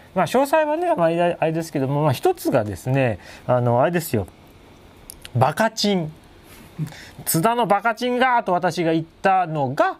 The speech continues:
あの、名誉毀損だったわけですね。<laughs>バカチンって言われてすごいショック受けたんですかね。<laughs>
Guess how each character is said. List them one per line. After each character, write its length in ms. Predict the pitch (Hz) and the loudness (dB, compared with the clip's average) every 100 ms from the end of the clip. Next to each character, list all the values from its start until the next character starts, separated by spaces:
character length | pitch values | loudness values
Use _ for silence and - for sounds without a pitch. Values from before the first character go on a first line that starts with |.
| _ _ _ - | _ _ _ -6
あ 140 | 143 | -2
の、 200 | 135 120 | 0 0
名 180 | 117 151 | 2 2
誉 100 | 127 | 0
毀 40 | - | -4
損 240 | 127 110 | -4 -2
だ 120 | 101 | -4
っ 40 | 85 - | -8 -8
た 100 | 90 | -8
わ 60 | |
け 60 | 87 | -6
で 60 | |
す 100 | 85 | 0
ね。 240 | 165 156 87 - - - - - - - - - - - | 0 0 -4 -14 -20 -20 -20 -20 -20 -20 -20 -20 -20 -14
<laughs> 60 | - - - - - - - - - - - - - - - - - 196 - - - - | -8 -8 -8 -12 -12 -12 -12 -14 -16 -16 -12 -14 -12 -12 -6 -8 -6 -6 -4 -6 -8 -2
バ 220 | 120 160 | 0 2
カ 160 | 214 | 0
チ 180 | - 247 | 0 0
ン 100 | 254 | 0
っ 20 | |
て 80 | 254 | 2
言 60 | 226 | 2
わ 60 | |
れ 60 | 202 | 2
て 120 | 170 | 0
す 140 | 151 185 | 0 2
ご 140 | 247 | 2
い 40 | |
シ 120 | 254 247 | 2 -2
ョ 40 | |
ッ 60 | 240 | -2
ク 120 | - | -2
受 120 | 170 | 0
け 20 | |
た 120 | 208 | 0
ん 40 | 143 | -2
で 60 | |
す 80 | 101 | -4
か 100 | 107 | -6
ね。 220 | 104 101 85 - - 156 | -4 -4 -8 -12 -12 -10
<laughs> 1080 | 180 - - 185 190 202 - 214 - 190 143 | -8 -2 2 2 2 0 2 0 0 -2 -2